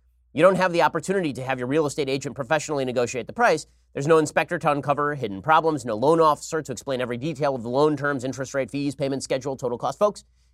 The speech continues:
you wouldn't buy a home this way. That's exactly how the majority of timeshares are sold. If you are stuck in a timeshare, if you called the resort, they won't let you out. If you've tried selling it and you can't, call Timeshare Exit Team. They will fight for you.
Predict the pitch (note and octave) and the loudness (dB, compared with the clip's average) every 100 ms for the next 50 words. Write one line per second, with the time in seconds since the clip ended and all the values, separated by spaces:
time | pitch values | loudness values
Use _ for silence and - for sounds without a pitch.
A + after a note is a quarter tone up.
0 | _ F#2 D#3+ F#3+ F3 D3+ G3 C#3+ G#2 F2+ | _ -4 0 4 6 6 4 0 -6 -8
1 | D2 _ B2 B2+ C#3+ F3+ F3 C#3+ C#3+ C#3 | -8 _ -8 -4 0 0 0 -2 -2 0
2 | D3+ F3 D3+ D3+ B2 B2 A#2 - _ - | 2 4 2 -4 -8 -6 -8 -8 _ -6
3 | B2 C#3 G#3+ C#3+ B1 - _ - - F#3 | -2 2 2 2 0 -14 _ -14 -2 2
4 | A3 - G#3 D#3 D#3 D3+ C#3+ - C#2+ - | 2 2 0 0 -4 -2 -4 -4 -12 -12
5 | A2+ E3+ F3+ F#3 E3 D#3+ D#3 F3 A#2 A2 | -10 -2 4 4 2 -2 2 0 0 -8
6 | B2+ G#2 G2 C3+ - _ - C3 C#3 F#3+ | -6 -6 -2 -2 -4 _ -14 -12 -2 0
7 | G3+ E3 F3+ E3+ A#2 - A#2+ - C#3+ D#2+ | 0 0 0 0 -2 -6 -8 -4 -4 -6
8 | - _ - G3+ A3 F3 F3 F3 D3 C#3 | -18 _ 2 4 4 0 -2 -2 -4 -6
9 | C3 G#2 F2 G2+ D3+ G3+ F#3 D3+ - B2+ | -8 -10 -8 0 2 2 2 0 -2 -6
10 | G2 | -6